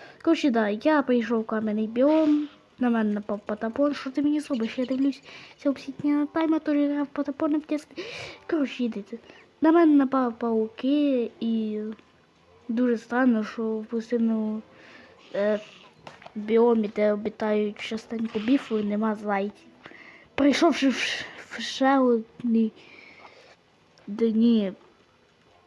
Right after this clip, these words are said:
м, кам'яний біом, вже другий, по-моєму, я не поняв, чесно.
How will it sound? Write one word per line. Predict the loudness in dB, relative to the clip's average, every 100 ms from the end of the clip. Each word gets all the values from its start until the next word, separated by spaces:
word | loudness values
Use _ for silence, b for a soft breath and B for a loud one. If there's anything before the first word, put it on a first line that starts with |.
| _ _ -20 -10 -2
м, | 0 0 -2 -4 -4
кам'яний | -2 0 0 -2
біом, | 0 2 4 4 4
вже | 2 0
другий, | 0 2 2 4 2 0
по-моєму, | 0 0 0 0 0 0 -2 -4
я | -6 -6
не | -10 -8
поняв, | -6 -4 -6 -12
чесно. | -14 -14 -14